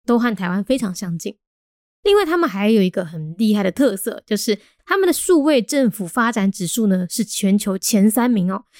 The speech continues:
他们有将近九十九percent的政府服务已经转为数位化了，也拥有世界银行组织赞誉的全世界最成功的数位身份证系统。就连结婚和离婚，只要在线上登记就可以咯，有点方便。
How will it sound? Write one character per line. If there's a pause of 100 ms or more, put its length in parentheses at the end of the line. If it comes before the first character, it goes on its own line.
(160)
他
们
有
将
近
九
十
九
percent
的
政
府
服
务
已
经
转
为
数
位
化
了， (380)
也
拥
有
世
界
银
行
组
织
赞
誉
的
全
世
界
最
成
功
的
数
位
身
份
证
系
统。 (540)
就
连
结
婚
和
离
婚， (220)
只
要
在
线
上
登
记
就
可
以
咯， (160)
有
点
方
便。